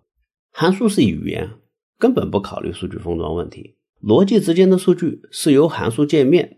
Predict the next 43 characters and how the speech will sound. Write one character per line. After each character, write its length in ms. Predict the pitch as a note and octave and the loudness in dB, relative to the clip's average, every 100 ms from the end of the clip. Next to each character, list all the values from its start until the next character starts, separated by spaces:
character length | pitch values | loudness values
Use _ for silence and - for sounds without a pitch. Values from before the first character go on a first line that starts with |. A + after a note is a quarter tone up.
| _ | _
嘿， 140 | - D3 | 0 2
也 140 | F#2 | 2
就 140 | D#3+ | 2
是 80 | D3 | 0
函 220 | A#2 - | -2 -4
数 120 | A#2 G#2+ | -6 -6
参 280 | - D#3 | -2 0
数 180 | G3 - | 0 -2
来 100 | - | -6
传 240 | - - - | -12 -14 -12
递 140 | C2+ | -12
的。 200 | - - _ _ - - | -12 -18 _ _ -20 -8
而 160 | - E3+ | -4 -2
函 220 | B2 C3 | 0 0
数 160 | - F#3 | 0 0
自 200 | - G3 | 2 2
身 200 | G3+ F#3+ | 4 2
呢， 140 | D#3+ | -2
它 120 | - | 0
又 120 | B2+ F#2 | 0 0
强 180 | - | -4
调 140 | F#2 F2+ | -4 -4
无 160 | - | -4
副 160 | A#2 B2 | -6 -6
作 180 | A#2+ B2 | 0 2
用， 200 | G#2 - _ _ _ _ | 2 -2 _ _ _ _
这 140 | - A3 | 0 2
也 100 | A2+ | 2
就 140 | C#3 | 0
意 140 | F3 | 2
味 120 | F#3+ D#3 | 2 4
着 320 | D3 C#3+ - | 2 0 -4
它 100 | - | -2
不 120 | G3 | 2
影 160 | G#3 D#3 | 4 4
响 200 | F#3+ G2 | 2 -2
函 220 | G2 - A#2 | -6 -6 -2
数 140 | B2+ | -2
之 140 | A#2 | 0
外 120 | C#3 D3 | 2 2
的 120 | D3 | 0
数 160 | D#3 | -2
据。 260 | D3 - - | -6 -8 -14